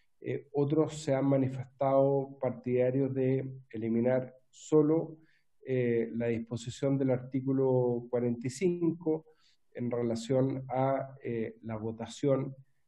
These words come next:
de la mesa de la Cámara. Hemos tenido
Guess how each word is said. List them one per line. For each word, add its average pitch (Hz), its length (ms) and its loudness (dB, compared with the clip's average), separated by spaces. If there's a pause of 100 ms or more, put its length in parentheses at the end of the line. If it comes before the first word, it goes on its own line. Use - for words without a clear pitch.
(100)
de 120 520 0
la 117 100 -6
mesa 123 300 -4
de 127 80 0
la 135 100 0
Cámara. 120 400 0 (260)
Hemos 117 280 -10
tenido 123 680 0